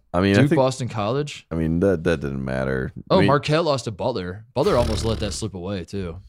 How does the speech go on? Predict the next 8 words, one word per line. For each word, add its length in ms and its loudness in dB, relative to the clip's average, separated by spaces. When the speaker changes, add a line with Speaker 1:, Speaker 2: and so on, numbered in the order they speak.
Speaker 2:
Butler 260 4
was 160 0
up 240 -4
big. 440 0
They're 100 0
blowing 360 2
'em 120 -4
out. 300 -6